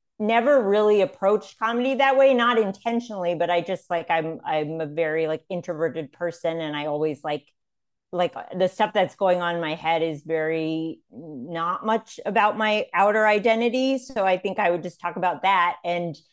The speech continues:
people would always be like, "Oh, that's so refreshing. Like, you're a woman of color, but you, like, don't really rely on that."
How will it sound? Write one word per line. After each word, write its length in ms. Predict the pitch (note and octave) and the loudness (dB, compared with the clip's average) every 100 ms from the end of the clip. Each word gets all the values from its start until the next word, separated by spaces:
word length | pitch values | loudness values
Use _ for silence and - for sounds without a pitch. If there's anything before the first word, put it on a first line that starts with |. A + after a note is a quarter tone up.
| _ _ | _ _
people 200 | - A3 | -4 2
would 100 | A3 | 4
always 260 | G3+ F#3 F#3 | 4 4 2
be 80 | G#3 | -2
like, 180 | G3 F#3+ | -2 -2
"Oh, 120 | C#4 | -4
that's 240 | C#4+ B3 - | -2 -2 0
so 140 | C4 | 2
refreshing. 640 | C4 B3 B3 B3 B3 A#3 G#3+ | 4 2 -2 -4 -2 -2 -4
Like, 160 | F#3 - | -6 -4
you're 240 | F#3+ G3 | -2 0
a 100 | G3 | 0
woman 300 | F#3+ G#3 G#3+ | -2 -4 -4
of 120 | G3 | -8
color, 240 | - G#3+ G#3+ | -6 -6 -4
but 140 | F#3 | -4
you, 140 | F3+ F3+ | -4 -2
like, 240 | E3+ E3 | -4 -4
don't 240 | F#3 F#3+ F3+ | -8 -6 -4
really 260 | F#3 F#3 | -4 -4
rely 440 | E3 E3+ E3 F3 F#3+ | -4 -4 -4 -4 -6
on 180 | E3+ | -6
that." 380 | E3+ E3+ E3 E3 | -2 0 0 -2